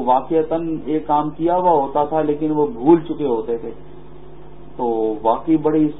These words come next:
سخت تکلیف ہو جاتی تھی۔ ایک نے تو کہا کہ اگر میں جھوٹا ہوں تو میری بیوی کو طلاق ہو جائے، اور وہ واقعی جھوٹا تھا۔ تو اس طرح کے مسئلے بھی مطلب ہوئے۔ استغفر اللہ،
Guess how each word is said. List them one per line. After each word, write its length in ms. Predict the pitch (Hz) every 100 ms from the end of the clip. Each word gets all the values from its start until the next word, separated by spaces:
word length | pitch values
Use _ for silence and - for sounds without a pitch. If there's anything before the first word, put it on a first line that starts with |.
| -
سخت 300 | 196 - - 151 -
تکلیف 320 | 139 139 151
ہو 120 | 131 123
جاتی 300 | 120 120 135
تھی۔ 100 | 170 160
ایک 140 | 156
نے 100 | 165 170
تو 80 | 156
کہا 200 | 151 175
کہ 60 | 170
اگر 220 | 156 156 156
میں 160 | 160 160 - - - 127
جھوٹا 300 | 135 143 165
ہوں 200 | 175 - - - -
تو 100 | 160
میری 220 | 165 185
بیوی 240 | 170 175 196
کو 160 | 202 208
طلاق 340 | 196 220 214
ہو 120 | 170
جائے، 220 | 143 135 120 - - -
اور 120 | 156
وہ 200 | 165 160
واقعی 240 | 160 190
جھوٹا 360 | 160 147 143 -
تھا۔ 180 | 160 160 - - - -
تو 80 | -
اس 100 | 170 165 -
طرح 200 | - 175
کے 180 | 165 156
مسئلے 380 | 147 143 151
بھی 120 | 156 151
مطلب 380 | 147 - 151 131
ہوئے۔ 180 | 135 135 131 - -
استغفر 500 | 165 156 170 165 160 156
اللہ، 220 | 160